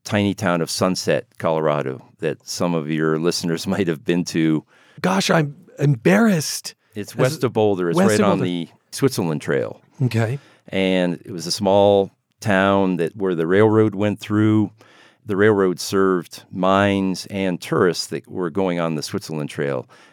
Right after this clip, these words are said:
Speaker 1: And Emil was a, was an engineer for the railroad.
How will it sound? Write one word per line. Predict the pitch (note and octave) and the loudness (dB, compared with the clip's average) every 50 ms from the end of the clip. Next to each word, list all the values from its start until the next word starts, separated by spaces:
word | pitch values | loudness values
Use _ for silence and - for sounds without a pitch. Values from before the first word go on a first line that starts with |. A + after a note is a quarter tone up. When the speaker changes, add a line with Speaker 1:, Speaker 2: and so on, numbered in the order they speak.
| _ - | _ -14
Speaker 1:
And | - F2 E2 E2 D2+ - | -10 -6 -6 -6 -6 -4
Emil | - A#2 A2 G#2 F#2+ F#2+ F#2 F2+ F2 E2+ - - | -2 -2 0 2 2 2 2 0 -2 -4 -6 -8
was | - A#2+ G2 F2+ D#2 - | -4 -2 -2 -2 -2 -2
a, | F2 E2 F2 E2+ E2 D#2+ D#2 - - _ - - | -2 -2 -2 -2 -2 -4 -6 -8 -14 _ -20 -18
was | - - F#2+ F#2+ - | -12 -10 -10 -8 -6
an | F#2 F2+ | -4 -4
engineer | F#2 F#2 F2+ - E2 F2 F2 F#2 G#2+ B2 G#2+ F2 E2+ F2+ - _ _ _ _ _ _ _ _ _ _ | -2 -2 -4 -4 -4 -4 -2 0 0 0 0 0 0 -2 -6 _ _ _ _ _ _ _ _ _ _
for | _ - F#2 F#2 F#2 F2 | _ -6 -4 -2 -2 0
the | E2+ E2 | 0 2
railroad. | F#2 G2 G2 F#2+ F2+ D#2+ D2 C2 B1 A1+ - _ | 2 4 4 4 4 2 0 -2 -2 -6 -8 _